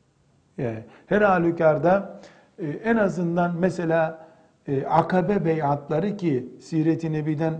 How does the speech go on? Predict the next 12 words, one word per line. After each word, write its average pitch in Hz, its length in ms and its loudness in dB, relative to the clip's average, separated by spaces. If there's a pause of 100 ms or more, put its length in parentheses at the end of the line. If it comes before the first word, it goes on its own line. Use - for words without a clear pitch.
(140)
muhakkak, 139 560 0
e, 127 440 2 (320)
hatırlarsınız. 139 840 0 (1700)
E, 117 360 -4 (280)
Akabe 156 480 2
beyatı 147 640 2 (260)
demek, 143 500 -2 (600)
e, 147 80 -4
Yesrib 127 840 -2
demek. 95 340 -12
Yesrib 143 460 -2 (100)
demek 165 400 -4